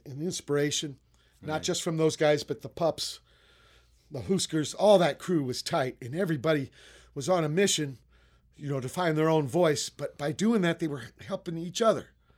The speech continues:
Speaker 1: Weird way.
Speaker 2: That
Speaker 1: It wasn't copying because too much respect. You didn't want to copy. No one, none of us copied. But you were motivated. We were incredibly motivated by our brother bands. I can't even think,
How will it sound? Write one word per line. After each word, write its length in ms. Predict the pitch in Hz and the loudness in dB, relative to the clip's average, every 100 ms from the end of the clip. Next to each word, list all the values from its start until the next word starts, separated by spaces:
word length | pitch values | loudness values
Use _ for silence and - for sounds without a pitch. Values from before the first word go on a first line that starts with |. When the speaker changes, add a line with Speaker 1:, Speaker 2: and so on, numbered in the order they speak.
| _ _ _ _ _ | _ _ _ _ _
Speaker 1:
Weird 320 | 131 175 226 185 | -8 -2 0 2
way. 280 | 196 104 - _ _ _ _ _ _ 127 | 2 0 -8 _ _ _ _ _ _ -10
Speaker 2:
That 180 | 180 - | -10 -8
Speaker 1:
It 80 | 170 | -2
wasn't 320 | 185 226 254 | 2 2 0
copying 600 | - 240 277 208 180 196 | 0 2 2 2 0 0
because 420 | 151 165 196 165 | -6 -4 -2 -2
too 240 | - - 214 | -6 -12 -8
much 200 | 247 - | -6 -6
respect. 440 | 214 - 226 - | -6 0 0 0
You 60 | 156 | -4
didn't 160 | 202 226 | -2 0
want 160 | 226 | 0
to 100 | 220 | 0
copy. 280 | - 160 131 | -2 -2 -4
No 100 | 143 | -6
one, 220 | 202 220 160 | -4 -6 -6
none 240 | 180 214 | -6 -4
of 80 | 220 | -4
us 100 | 196 | -6
copied. 420 | 196 180 139 110 - _ _ _ _ _ _ _ | -6 -6 -6 -14 -20 _ _ _ _ _ _ _
But 220 | 147 147 139 | -6 -6 -6
you 160 | 139 | -8
were 200 | 160 269 | -2 0
motivated. 640 | 196 240 196 120 110 101 - _ _ _ _ _ _ _ _ _ | 4 6 6 4 -4 -8 -16 _ _ _ _ _ _ _ _ _
We 100 | 180 | -8
were 120 | 196 | -4
incredibly 480 | 143 - 233 202 165 | -4 -2 0 0 -2
motivated 560 | 151 165 151 131 135 117 | 0 0 0 -2 -8 -8
by 80 | 127 | -12
our 100 | 123 | -12
brother 300 | 113 127 120 | -12 -12 -14
bands. 480 | 107 117 95 - - _ _ _ _ _ _ _ - | -16 -16 -18 -20 -20 _ _ _ _ _ _ _ -20
I 40 | |
can't 240 | 117 175 165 | -8 -4 -2
even 160 | 160 | -2
think, 280 | 156 185 - | 0 0 0